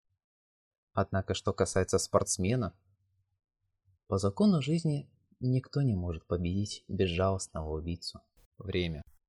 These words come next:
Йоцю и Один Осенний Лист были редким исключением. Они оба были вместе на протяжении десяти лет. Это было редкостью даже в Альянсе.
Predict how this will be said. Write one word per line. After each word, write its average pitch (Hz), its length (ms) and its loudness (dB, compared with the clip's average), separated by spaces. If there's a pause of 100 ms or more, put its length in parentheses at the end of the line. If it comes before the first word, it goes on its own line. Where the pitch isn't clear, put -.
(440)
Йоцю 101 560 0 (520)
и 95 180 4
Один 135 340 8
Осенний 131 440 2
Лист 139 220 0
были 135 320 4
редким 139 500 -2
исключением. 117 760 -4 (1000)
Они 127 280 2
оба 156 280 2
были 87 220 2
вместе 101 400 0
на 95 100 0
протяжении 107 540 2
десяти 113 520 -2
лет. 120 240 -4 (720)
Это - 180 4
было 131 200 6
редкостью 170 440 0
даже 156 260 2
в 143 60 0
Альянсе. 143 640 -2